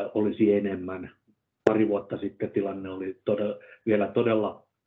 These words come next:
laiha, mutta tänä päivänä se ei ole enää sitä. Elikkä, elikkä, elikkä automerkkejä, malleja on, on todella paljon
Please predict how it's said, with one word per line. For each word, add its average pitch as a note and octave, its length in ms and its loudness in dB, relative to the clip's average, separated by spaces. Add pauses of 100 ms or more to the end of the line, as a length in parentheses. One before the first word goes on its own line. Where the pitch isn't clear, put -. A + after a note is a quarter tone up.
(100)
laiha, A#2+ 600 0 (300)
mutta G#2+ 440 -4 (260)
tänä A2 240 2
päivänä F#2+ 600 -4 (160)
se - 160 -6
ei F#2+ 180 0
ole F2+ 180 -4
enää F2 320 -10
sitä. - 280 -16 (460)
Elikkä, F2+ 600 -2
elikkä, F#2 480 -4 (400)
elikkä G#2 320 -2
automerkkejä, A#2 1000 0
malleja G2 520 -4
on, F#2+ 280 -10
on - 220 -12
todella B2 360 2
paljon G2 540 -4